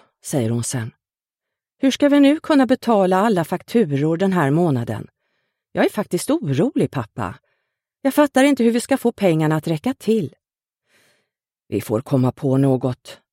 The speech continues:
säger Malik. "Men jag vet, det är bråttom." Han lägger en hand på dotterns arm. Malik och Dalia driver en butik som säljer godis.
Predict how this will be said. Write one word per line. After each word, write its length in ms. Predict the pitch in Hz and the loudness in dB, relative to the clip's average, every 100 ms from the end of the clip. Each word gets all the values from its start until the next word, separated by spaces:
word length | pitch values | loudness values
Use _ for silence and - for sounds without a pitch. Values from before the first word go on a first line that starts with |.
| _ - | _ -12
säger 340 | - 131 117 123 | -4 -2 0 0
Malik. 560 | 117 104 110 - - _ _ _ _ _ _ | -2 -4 -10 -16 -20 _ _ _ _ _ _
"Men 100 | 123 | -2
jag 100 | 120 | -2
vet, 540 | 117 147 151 110 - - | 0 2 2 0 -10 -2
det 100 | 143 | 0
är 60 | |
bråttom." 580 | 131 156 - - 160 110 - _ _ _ _ _ _ _ | 2 0 -2 -2 0 0 -6 _ _ _ _ _ _ _
Han 200 | - 208 | -2 2
lägger 340 | 185 156 156 165 | 2 2 2 0
en 120 | 170 | -2
hand 440 | - 160 127 104 - | -4 -4 -4 -6 -10
på 120 | - | -10
dotterns 540 | 139 147 - 107 107 - | -6 -6 -6 -8 -8 -8
arm. 280 | 131 117 107 _ _ _ _ _ _ _ _ _ _ _ _ _ _ _ - | -8 -8 -10 _ _ _ _ _ _ _ _ _ _ _ _ _ _ _ -4
Malik 500 | 175 202 226 247 - | 2 4 4 2 0
och 140 | - 196 | 0 2
Dalia 500 | 160 127 135 156 156 | 4 4 2 2 0
driver 360 | 135 123 131 | 0 0 0
en 120 | 135 | 0
butik 480 | 143 - - 220 135 | 0 -4 -2 -4 -4
som 180 | - 214 | -4 -4
säljer 400 | - 117 123 208 | -2 -4 -2 -2
godis. 720 | 180 294 185 117 71 - - | -2 -4 -6 -10 -12 -14 -18